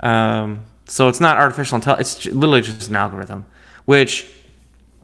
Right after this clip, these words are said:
to me, like, the way the, the press and the world and everyone's freaking out, once you dive into how these things are actually working, I, there's no intelligence in there.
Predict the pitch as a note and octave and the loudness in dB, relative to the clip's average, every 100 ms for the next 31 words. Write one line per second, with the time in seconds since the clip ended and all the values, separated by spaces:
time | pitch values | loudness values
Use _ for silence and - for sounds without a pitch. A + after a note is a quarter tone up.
0 | _ _ _ _ _ _ _ _ _ _ | _ _ _ _ _ _ _ _ _ _
1 | _ _ _ _ _ _ B2 D#3+ E3+ G3+ | _ _ _ _ _ _ -2 2 6 6
2 | D#3 C#3 - B2 A2+ B2 C3+ C#3+ C3 A#2+ | 6 4 4 4 4 4 6 6 4 4
3 | A2 D#2 G2+ - B2 B2+ A#2+ A2+ B2 B2 | 2 0 -2 0 -2 0 -2 2 2 2
4 | A#2+ A#2 A#2 A#2 - A#2 G#2+ E2 A1+ F#2+ | 2 2 0 -2 -2 -2 -2 -2 0 0
5 | C3 - - _ _ _ _ _ _ _ | 0 -6 -18 _ _ _ _ _ _ _
6 | _ - B2+ C3 D3 C3+ B2+ A#2 A2+ G2+ | _ -2 0 0 2 4 4 0 -2 -2
7 | A#2 A#2+ C3 - B2+ A#2 F#2+ A2+ - A2 | -2 -2 -4 -4 -2 2 0 0 -4 -4
8 | E2 F#2 D3 D3+ D#3 - - - E3+ - | -4 -6 -4 -4 -4 -4 -6 -6 -14 -14
9 | - B2 C3 A#2+ C#3 D3 A#2 - C3 C3 | -4 0 2 2 2 2 2 0 0 0
10 | A2 G#2+ - A2+ A2+ G#2+ G1+ G1+ - | -2 -6 -6 -2 -2 -2 -4 -4 -6